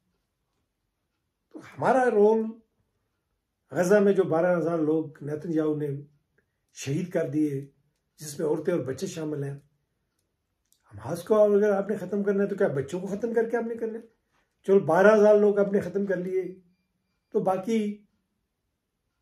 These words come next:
जो बाकी बाईस लाख, टू पॉइंट टू मिलियन लोग वहां पे हैं, उनका आप क्या करेंगे? क्या आप occupation पे रीऑक्यूपेशन करेंगे?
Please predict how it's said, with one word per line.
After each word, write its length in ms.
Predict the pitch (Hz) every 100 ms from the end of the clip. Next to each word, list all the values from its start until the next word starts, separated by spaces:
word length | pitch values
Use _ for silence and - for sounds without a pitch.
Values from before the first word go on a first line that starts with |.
| _ _ _ _ _ _ _ _ _ _ _ _ _ _ -
जो 580 | 160 208 220 220 220 - _ _ _ _ -
बाकी 400 | 185 202 247 214 170 - _ _ _ _ _ 165
बाईस 320 | 208 240 -
लाख, 260 | 220 208 -
टू 100 | 240
पॉइंट 240 | 226 202
टू 140 | 240 254
मिलियन 280 | 226 220
लोग 240 | 202 190 196
वहां 180 | 170 165
पे 140 | 202
हैं, 200 | 143 170 196 - _ _ -
उनका 240 | 208 208
आप 140 | 214 -
क्या 160 | 202
करेंगे? 380 | 196 196 190 185 196 _ _ _ _ _ _ _ _ _ _ _ _ _ _ _ _ _ _ _
क्या 100 | 196
आप 760 | 196 180 180 190 185 196 - -
occupation 600 | 180 - 208 220 - 214
पे 120 | 196 139
रीऑक्यूपेशन 800 | 139 202 220 220 233 214 -
करेंगे? 420 | 214 233 240 254